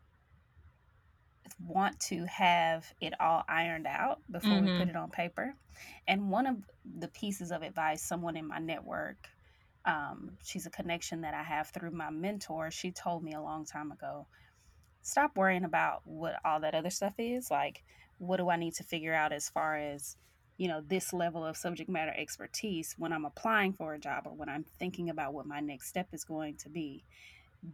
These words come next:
Speaker 1: Do the thing, like, apply for the job or write down the vision that you have for your career,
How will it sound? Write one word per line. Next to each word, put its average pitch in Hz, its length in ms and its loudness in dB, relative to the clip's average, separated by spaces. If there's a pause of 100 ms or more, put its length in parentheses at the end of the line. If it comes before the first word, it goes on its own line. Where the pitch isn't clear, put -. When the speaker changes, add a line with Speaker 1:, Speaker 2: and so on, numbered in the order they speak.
Speaker 1:
Do 302 220 4
the - 120 2
thing, 160 580 0 (320)
like, 170 220 4
apply 220 340 6
for 170 120 -4
the 156 100 -6
job 160 520 2 (280)
or 170 380 0
write 165 360 2
down 180 280 4
the 151 60 -4
vision 180 380 2
that 160 220 -2
you 165 100 -4
have 160 260 0
for 170 100 -8
your 160 180 -6
career, 160 560 -4